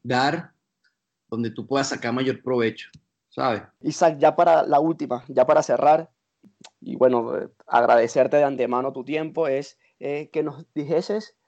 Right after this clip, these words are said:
Speaker 2: o que compartieses con nosotros alguna frase que la hayas hecho tuya y que de alguna manera,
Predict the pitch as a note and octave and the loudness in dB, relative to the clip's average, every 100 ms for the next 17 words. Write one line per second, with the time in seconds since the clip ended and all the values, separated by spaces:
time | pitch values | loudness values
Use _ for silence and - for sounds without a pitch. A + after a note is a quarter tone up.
0 | _ - C#3 C3 C3+ C3 C3+ D3+ F#3+ F3 | _ -10 -6 -2 0 0 0 -4 -4 -4
1 | D3 D#3+ E3+ E3 - C#3+ D#3 E3 - E3 | -2 -4 0 0 0 -2 -2 -6 -2 2
2 | D#3+ E3 E3+ - _ - C3+ D3 E3+ D3 | 2 2 -6 -6 _ 0 2 2 2 -2
3 | D3+ B2 A#2 A#2 G#2+ A#2 A#2+ A2+ A#2 B2 | -2 0 -2 -2 -8 -10 -8 -8 -4 -4
4 | B2 C#3 C#3+ C3+ C3+ C#3 D3 | -2 -2 -2 -2 0 2 0